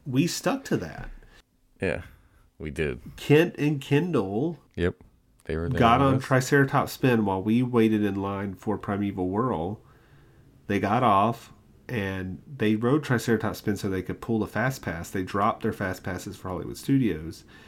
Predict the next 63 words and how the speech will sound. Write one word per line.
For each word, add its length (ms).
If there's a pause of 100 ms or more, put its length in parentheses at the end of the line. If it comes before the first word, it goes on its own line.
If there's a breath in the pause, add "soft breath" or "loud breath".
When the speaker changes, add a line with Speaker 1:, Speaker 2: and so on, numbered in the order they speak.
(280 loud breath)
Speaker 1:
And 100
that's 120
Speaker 2:
Yep. 60
Speaker 1:
where 80
we 120
learned 480 (160)
a 400
critical 340
lesson 340
that 140
Kent 220
tried 160
to 80
teach 260
us, 160
which 160
is 80
don't 220
fall 200
in 60
love 140
with 100
a 40
Fast 320
Pass, 260
'cause 380
I 120
was 160
like, 140
Speaker 2:
Yeah. 120
Speaker 1:
"We 60
have 160
such 300
good 160
Fast 320
Passes 320
for 140
Magic 340
Kingdom, 320
we 80
shouldn't 260
give 160
them 140
up." 220 (400 loud breath)
And 120
looking 280
back, 160
Speaker 2:
Right. 160
Speaker 1:
we 180
actually 260
have 140
Fast 260
Passes 320
that 140
aren't 220
that 160
great. 320
We 100
had, 140
like, 240
Peter 320
Pan. 880 (440 loud breath)
I 40